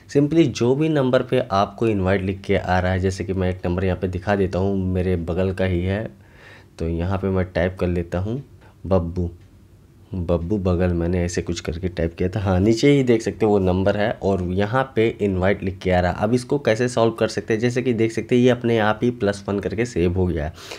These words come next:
इस वजह से यहाँ पे इनवाइट लिख के आ रहा है। Otherwise आपको मैं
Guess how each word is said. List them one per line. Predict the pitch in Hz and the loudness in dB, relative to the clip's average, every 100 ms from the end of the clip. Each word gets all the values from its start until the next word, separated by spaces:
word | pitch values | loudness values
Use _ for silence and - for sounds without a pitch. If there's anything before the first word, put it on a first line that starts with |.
| - - | -18 -8
इस | - 143 135 | -4 -2 2
वजह | 123 117 123 | 2 4 2
से | 120 120 | 2 0
यहाँ | 113 104 101 95 | 0 0 -2 -2
पे | 107 | -2
इनवाइट | - 95 87 87 95 104 | 0 0 2 2 0 0
लिख | 82 85 - | -6 -6 -2
के | 117 - - | -2 -2 -2
आ | 95 | 0
रहा | 90 90 | 2 0
है। | 90 92 - - - | -2 -6 -16 -20 -2
Otherwise | 113 135 131 143 147 113 | 4 4 6 2 2 2
आपको | 120 - 147 | 2 2 2
मैं | 147 | 2